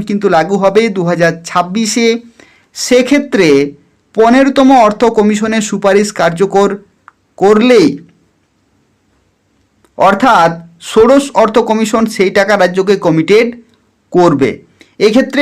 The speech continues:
ত্রিপুরায় শিক্ষক কর্মচারীদের বক্তব্য যে একত্রিশ অক্টোবরের মধ্যে সমস্ত পাওনাকড়ি মিটিয়ে দিতে হবে, একত্রিশ অক্টোবরের মধ্যে। যাতে একত্রিশ অক্টোবরের মধ্যে সমস্ত পাওনাকড়ি মিটিয়ে দেয়, সেটাই কিন্তু তারা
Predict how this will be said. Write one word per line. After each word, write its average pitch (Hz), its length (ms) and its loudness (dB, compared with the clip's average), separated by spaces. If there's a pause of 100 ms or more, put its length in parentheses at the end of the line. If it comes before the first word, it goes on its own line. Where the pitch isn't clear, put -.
(140)
ত্রিপুরায় 254 460 2
শিক্ষক 240 340 -2 (100)
কর্মচারীদের 214 540 0 (100)
বক্তব্য 202 380 -2 (600)
যে 180 140 -2 (240)
একত্রিশ 269 400 0 (120)
অক্টোবরের 214 500 2
মধ্যে 180 220 -2 (140)
সমস্ত 226 340 -4 (180)
পাওনাকড়ি 165 540 -2 (320)
মিটিয়ে 160 400 -2
দিতে 123 260 -4
হবে, - 160 -10 (240)
একত্রিশ 226 440 -6 (120)
অক্টোবরের 160 540 -6
মধ্যে। - 280 -12 (760)
যাতে 180 400 0 (220)
একত্রিশ 226 360 -4 (100)
অক্টোবরের 202 520 0
মধ্যে 180 260 -2 (140)
সমস্ত 190 320 -6 (180)
পাওনাকড়ি 165 560 -2 (500)
মিটিয়ে 208 540 0 (100)
দেয়, 165 220 2 (280)
সেটাই 160 340 -2
কিন্তু 160 280 -6
তারা 143 160 0